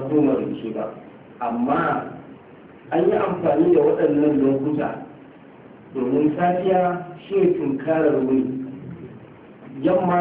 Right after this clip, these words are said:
shi ne tunkarar dare. Tamkar in ka yi su da safe ya maye maka gurbin wuni gaba ɗaya. Amma dan ba ka yi da safe ba sai da rana ka tuna za ka yi,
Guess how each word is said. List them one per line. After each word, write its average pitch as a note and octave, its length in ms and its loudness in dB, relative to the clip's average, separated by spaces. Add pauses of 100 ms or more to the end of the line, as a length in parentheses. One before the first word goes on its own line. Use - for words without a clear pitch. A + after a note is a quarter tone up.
shi F#3+ 140 -4
ne F#3 120 2
tunkarar C#3 640 -2
dare. A2+ 300 -6 (920)
Tamkar F#3+ 580 0
in G3 200 2
ka G#3 120 0
yi G#3+ 160 4
su - 140 -2
da D3 140 2
safe G3 520 0 (640)
ya F3 400 2
maye G3 320 4
maka D#3+ 300 4
gurbin C#3 640 4
wuni C#3 300 2
gaba A2+ 300 -4
ɗaya. A#2 220 -6 (640)
Amma E3 400 -2
dan A3 240 0
ba A3 80 2
ka F#3+ 140 0
yi F3 180 6
da F#3 120 4
safe D3 300 0
ba C#3 140 -2
sai G3 180 0
da F#3+ 100 2
rana D#3+ 300 2
ka D#3+ 160 0
tuna E3+ 260 4
za C#3 200 -2
ka C3+ 100 -6
yi, G#2 120 -8